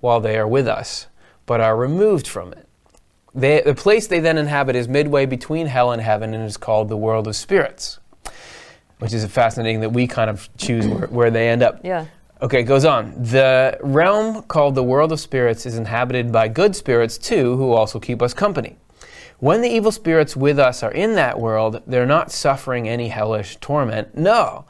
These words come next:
Speaker 2: <laughs>
Speaker 1: they're enjoying the pleasures of self-love and materialism and all the indulgences we ins-, we ourselves are
Speaker 2: <laughs>
Speaker 1: enjoying because they are sharing all our thoughts and feelings." And again, I,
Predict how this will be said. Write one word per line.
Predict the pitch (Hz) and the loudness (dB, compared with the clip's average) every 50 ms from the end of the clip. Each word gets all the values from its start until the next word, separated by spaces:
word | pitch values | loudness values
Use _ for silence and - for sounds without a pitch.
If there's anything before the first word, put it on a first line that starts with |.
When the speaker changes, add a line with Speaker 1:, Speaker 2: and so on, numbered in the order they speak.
| - - | -20 -20
Speaker 2:
<laughs> | - - - | -20 -10 -2
Speaker 1:
they're | 101 143 170 202 233 | 2 2 4 4 4
enjoying | 233 202 135 139 143 139 139 135 143 | 2 2 2 2 4 4 4 2 2
the | 143 135 | 0 -4
pleasures | - - - 151 180 202 190 147 127 117 113 113 113 117 - - - - _ - | -4 -2 2 4 4 4 2 0 -2 -2 -2 -2 -4 -8 -12 -18 -20 -18 _ -4
of | 120 120 - | -4 -4 -2
self-love | - - 120 113 120 117 - 120 120 120 127 | -2 0 2 2 2 0 0 0 0 2 2
and | 139 143 | 0 0
materialism | 151 156 - - 247 254 208 156 127 120 123 113 113 117 123 131 143 151 - _ _ _ _ - | 0 -2 -2 -2 0 2 4 4 2 2 0 -2 -2 -2 -4 -4 -6 -8 -12 _ _ _ _ 0
and | 156 175 208 220 208 175 139 | 0 2 4 4 4 4 4
all | 127 139 147 | 4 4 4
the | 156 170 | 2 0
indulgences | 170 147 127 117 117 120 120 120 120 - 135 131 131 | 0 2 2 2 2 2 0 -2 -4 -4 -4 -2 -2
we | 135 143 147 | 0 0 0
ins-, | 156 151 - - - - | 0 -2 -2 -4 -4 0
we | 143 143 143 151 | 2 4 4 4
ourselves | 147 214 190 185 196 202 - 147 | 2 2 2 2 4 4 2 2
are | 127 120 120 | 0 0 -2
Speaker 2:
<laughs> | 120 | -2
Speaker 1:
enjoying | 110 117 117 127 196 117 117 120 135 - - - - - _ - | -4 -4 -6 -6 -6 -6 -6 -8 -8 -12 -16 -20 -20 -18 _ -8
because | 139 135 - 165 165 175 156 | -8 -4 0 2 2 2 2
they | 165 170 156 | 2 2 2
are | 143 | 2
sharing | 131 - - - 139 135 135 135 135 120 | 0 -4 -2 0 2 2 2 2 0 0
all | 120 120 113 113 | -2 -2 -2 0
our | 113 110 107 | -2 -2 -4
thoughts | - - 113 107 107 101 - 104 | -2 -4 -4 -4 -4 -6 -10 -14
and | 101 - | -14 -14
feelings." | - 101 - - - - - - - - - _ - _ _ _ _ _ _ _ _ _ | -12 -14 -14 -14 -16 -20 -20 -20 -20 -20 -20 _ -20 _ _ _ _ _ _ _ _ _
And | - 123 123 | -4 -4 -2
again, | 117 123 123 123 120 | 0 0 0 0 2
I, | 107 | -2